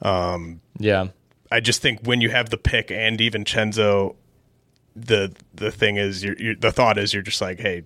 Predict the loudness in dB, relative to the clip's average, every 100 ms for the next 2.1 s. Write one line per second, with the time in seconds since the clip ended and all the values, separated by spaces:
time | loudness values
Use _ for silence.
0 | -10 -4 -4 -4 -2 -2 -2 -6 -4 -2
1 | -2 -2 -2 -2 -2 -2 -2 -4 -4 -6
2 | -8